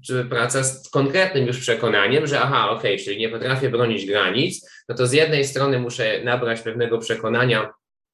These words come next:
co to w ogóle znaczy ta obrona, a po drugie być może to mnie będzie prowadziło do zmiany jakiejś umiejętności. Także to też prowadzi znowu do wniosku, że same tylko przekonania, gdybyśmy zmieniali, no to też by to nie było dobre, czyli znowu się ten wniosek potwierdza, że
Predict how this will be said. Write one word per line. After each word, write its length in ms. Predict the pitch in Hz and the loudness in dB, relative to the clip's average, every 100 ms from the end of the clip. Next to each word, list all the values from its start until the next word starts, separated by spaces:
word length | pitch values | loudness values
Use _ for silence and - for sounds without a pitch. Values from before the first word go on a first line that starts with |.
| _ - - | _ -18 -4
co 120 | 143 | 0
to 160 | 143 127 | 4 4
w 40 | |
ogóle 260 | 123 120 113 | 4 4 4
znaczy 460 | 117 135 135 113 | 4 2 2 -2
ta 140 | 104 101 | -2 0
obrona, 680 | 110 104 87 101 156 175 - - - - | 0 0 0 2 2 -2 -12 -20 -20 -4
a 100 | 175 | -2
po 140 | 226 180 | 0 0
drugie 280 | 151 175 | 0 0
być 180 | 151 143 | 0 0
może 320 | 127 139 165 | 2 2 2
to 140 | 151 135 | 0 -2
mnie 140 | 143 | -2
będzie 240 | 131 131 131 | 0 -2 -2
prowadziło 580 | 127 120 107 117 131 | -2 -2 0 2 2
do 100 | 123 | 2
zmiany 340 | 117 117 120 123 | 0 0 2 0
jakiejś 280 | 120 123 123 | -2 -4 -4
umiejętności. 880 | 120 123 120 123 120 113 113 - - | 2 4 2 0 -2 -2 -4 -10 -6
Także 280 | 104 110 113 | -4 -4 -4
to 160 | 123 | -2
też 220 | 135 131 | -2 -4
prowadzi 420 | - 120 123 127 120 | -2 0 2 2 0
znowu 260 | 120 120 | -2 -2
do 120 | 117 | -2
wniosku, 420 | 110 113 123 - 120 | -2 0 -2 -4 -4
że 100 | 117 | -2
same 380 | - 147 151 | 0 2 0
tylko 300 | 123 120 117 | -2 -4 -6
przekonania, 640 | 110 110 107 113 117 107 101 | -4 -4 0 2 4 2 0
gdybyśmy 420 | 104 101 104 101 | -4 -6 -4 -4
zmieniali, 760 | 104 101 98 90 98 143 175 _ _ - - | 0 2 2 0 0 -2 -4 _ _ -20 -6
no 100 | 120 | -2
to 120 | 147 | 0
też 220 | 151 185 | 2 0
by 120 | 147 151 | 0 0
to 120 | 139 | 2
nie 140 | 131 | 2
było 260 | 117 127 127 | 2 2 4
dobre, 320 | 127 113 101 | 2 2 -2
czyli 220 | 101 107 | -6 -8
znowu 380 | 113 117 127 120 | -6 -6 -6 -6
się 220 | 120 117 | -2 -2
ten 180 | 120 113 | 0 -2
wniosek 380 | 113 120 123 117 | 0 -2 -2 -4
potwierdza, 560 | 110 110 117 123 120 113 | -4 0 0 2 0 0
że 320 | 110 113 | 0 -2